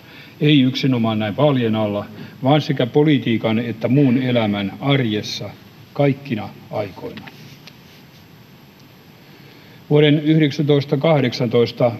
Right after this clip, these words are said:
varoittaviin oppeihin kuuluu se, miten helposti vihan kierre voi johtaa silmiittömiin raakuuksiin.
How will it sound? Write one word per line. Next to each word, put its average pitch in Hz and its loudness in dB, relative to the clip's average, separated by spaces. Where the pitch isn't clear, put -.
varoittaviin 113 0
oppeihin 110 -2
kuuluu 113 0
se, 123 -2
miten 139 2
helposti 123 0
vihan 143 2
kierre 101 -2
voi 139 2
johtaa 110 -4
silmiittömiin 107 0
raakuuksiin. 104 -4